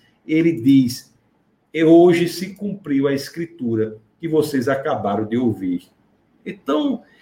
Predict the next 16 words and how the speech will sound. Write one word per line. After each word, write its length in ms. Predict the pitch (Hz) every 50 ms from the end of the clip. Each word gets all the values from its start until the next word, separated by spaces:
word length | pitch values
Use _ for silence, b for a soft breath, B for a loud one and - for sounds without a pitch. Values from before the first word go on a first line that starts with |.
| b b _
Jesus, 560 | - 202 208 202 170 156 190 202 202 202 196
ele 360 | 202 202 202 202 180 160 147
é 360 | 147 165 175 185 185 180 -
o 100 | 156 -
cumprimento 880 | - - 175 165 - - - 175 160 143 131 131 135 156 175 175 165 165
das 260 | 151 165 156 147 -
profecias, 1300 | - - - 160 151 - - - 151 143 - - - - 123 113 110 101 - - - - - - _ _ _ _ _ _ _ _ _ _ _ _ _ _
que 160 | - 202 180
vem 640 | 135 135 127 135 170 185 208 208 202 180 - - -
para 200 | 165 160 165 156
nos 260 | 156 160 151 127 131
libertar, 720 | 131 147 156 - 143 143 139 - - - 120 110 107 -
para 200 | - 127 127 131 123 110
nos 320 | 117 127 139 139 131 - -
salvar. 800 | 151 139 127 113 104 113 110 107 101 - - - - - - _ -
Aqui, 920 | 151 170 175 165 170 170 - - - 214 233 240 208 - - - - -